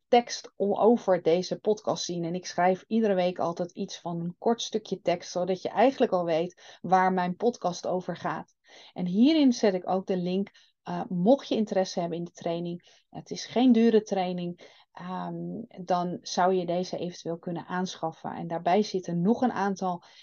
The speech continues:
hele handige, ehm, modules. Een ervan is bijvoorbeeld van waar kunnen we op letten voor het kiezen van een school. En dan bedoel ik niet alleen de basisschool,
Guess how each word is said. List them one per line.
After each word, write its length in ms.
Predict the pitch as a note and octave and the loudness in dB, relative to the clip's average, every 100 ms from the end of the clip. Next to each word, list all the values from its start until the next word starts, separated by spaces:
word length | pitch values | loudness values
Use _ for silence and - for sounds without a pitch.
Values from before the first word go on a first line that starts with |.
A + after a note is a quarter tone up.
| - | -6
hele 300 | F#3+ A#3+ G#3+ | 0 2 2
handige, 600 | F#3 E3 F#3 G#3+ F#3+ - | 0 0 0 0 0 -2
ehm, 560 | F3 - E3 E3+ E3 E3+ E3 - | -4 -4 -6 -6 -6 -6 -10 -12
modules. 880 | - E3 E3 D#3+ A3+ D4 C#4+ - - - - | -12 -10 -6 4 6 8 6 2 -12 -20 -20
Een 220 | - F#3+ F#3+ | -6 -2 -2
ervan 320 | F3+ F3+ F3+ | -4 -6 -6
is 100 | F3 | -6
bijvoorbeeld 420 | F3 E3+ F3 - | -6 -4 -4 -6
van 220 | - E3+ | -6 0
waar 220 | E3+ D#3 | 2 2
kunnen 220 | E3+ F3 E3 | 0 -4 -2
we 60 | |
op 120 | E3 | -2
letten 400 | E3+ F3 F3 E3 | -2 -4 -4 -8
voor 260 | - E3+ E3+ | -8 -6 -4
het 120 | E3+ | -6
kiezen 320 | G#3+ G3+ - | -4 -4 -4
van 160 | E3+ E3+ | -6 -6
een 60 | F3 | -6
school. 500 | - - G#3 B3 - | -2 4 6 6 4
En 100 | F3 | -4
dan 120 | E3+ | -4
bedoel 220 | E3+ E3+ | -4 -4
ik 80 | E3+ | 2
niet 260 | F#3 B3 | 6 6
alleen 200 | A#3 G3 | 6 4
de 80 | F#3 | 2
basisschool, 720 | F3 E3+ F3+ - - E3+ E3 | 4 4 2 -6 -6 -4 -4